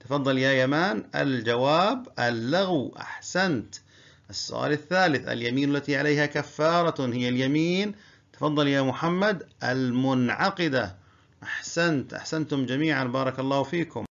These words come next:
ونبدأ على بركة الله بالهدف الثالث، أن يبين حكم كل نوع من أنواع اليمين.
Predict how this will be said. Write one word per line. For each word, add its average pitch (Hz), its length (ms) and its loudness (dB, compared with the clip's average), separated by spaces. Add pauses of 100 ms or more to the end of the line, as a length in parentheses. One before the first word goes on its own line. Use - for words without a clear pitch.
(680)
ونبدأ 160 540 8
على 160 280 6
بركة 156 420 2
الله 151 420 4
بالهدف 107 420 -2
الثالث، 185 580 0 (460)
أن 139 180 2
يبين 135 500 0
حكم 143 380 -4
كل 180 400 0
نوع 170 280 2
من 175 280 2
أنواع 135 440 2
اليمين. 165 500 0